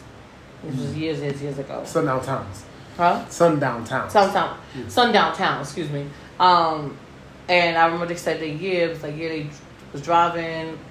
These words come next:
Speaker 1: back home or going home, I can't remember. And they said they was just, people stopped hearing from them. They was never to be found.
Speaker 2: Mm.
Speaker 1: And it was like, yeah, they passed through one of them sundown towns.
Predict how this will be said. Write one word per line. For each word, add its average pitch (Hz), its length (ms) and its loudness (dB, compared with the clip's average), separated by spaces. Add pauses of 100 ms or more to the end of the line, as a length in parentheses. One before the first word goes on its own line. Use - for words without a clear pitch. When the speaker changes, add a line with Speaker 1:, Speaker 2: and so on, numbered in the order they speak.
Speaker 1:
back 147 180 -2
home 185 520 0
or 151 240 -2
going 180 260 2
home, 175 140 -2
I 160 60 -2
can't 160 140 -2
remember. 170 440 0 (420)
And 147 100 -6
they 147 160 -4
said 139 440 -2
they 147 100 -2
was 135 180 -4
just, 139 340 -6 (760)
people 165 160 -8
stopped 147 240 0
hearing 151 160 -4
from 143 120 -6
them. 139 80 -4
They 139 100 0
was 131 100 -4
never 147 220 -2
to 147 80 -2
be 143 100 -4
found. 147 340 -8 (260)
Speaker 2:
Mm. 117 180 -6 (640)
Speaker 1:
And 147 120 -8
it - 20 -4
was 135 160 -8
like, 143 160 -4
yeah, 156 180 -2
they 147 120 -2
passed 139 300 -4
through 151 100 -8
one 147 140 -2
of 143 60 -2
them 143 200 -4
sundown 147 500 -4
towns. 139 480 -6